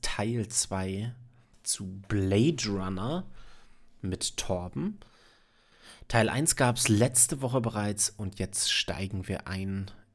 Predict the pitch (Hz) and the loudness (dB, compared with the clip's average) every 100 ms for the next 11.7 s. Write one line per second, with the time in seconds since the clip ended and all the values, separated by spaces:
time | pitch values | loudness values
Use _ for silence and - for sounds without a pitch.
0 | _ - 117 123 135 127 - - - _ | _ 0 2 4 2 0 -6 -20 -20 _
1 | 98 92 90 90 104 95 98 - 87 - | -2 -2 -2 0 -2 -2 -4 -4 -4 -4
2 | 76 85 - - - 98 104 - 85 90 | -6 -8 -6 -6 -6 -8 -8 -8 -8 -8
3 | - - - _ _ _ - 101 98 98 | -10 -14 -20 _ _ _ -2 4 4 4
4 | 101 92 92 - - 95 95 - 90 90 | 2 2 0 -4 -10 -10 -8 -4 -2 -2
5 | 90 95 - - 82 - - 123 123 107 | -4 -6 -6 -6 -6 -2 0 0 0 0
6 | - - - 104 98 98 101 - - - | -2 -6 -4 -2 -2 -2 -4 -6 -18 -20
7 | _ _ - - - - 107 110 107 117 | _ _ -20 -20 -8 -4 -2 2 4 4
8 | 113 117 92 90 90 95 95 - - - | 4 0 0 0 0 -2 -4 -4 -4 -2
9 | 85 98 - - 69 82 117 - - - | -2 -2 -6 -8 -8 -10 -10 -14 -4 2
10 | 104 123 98 110 - - 110 - - - | 4 4 2 0 0 0 0 -2 -4 -6
11 | - 80 76 - - - - | -6 -6 -12 -10 -10 -10 -16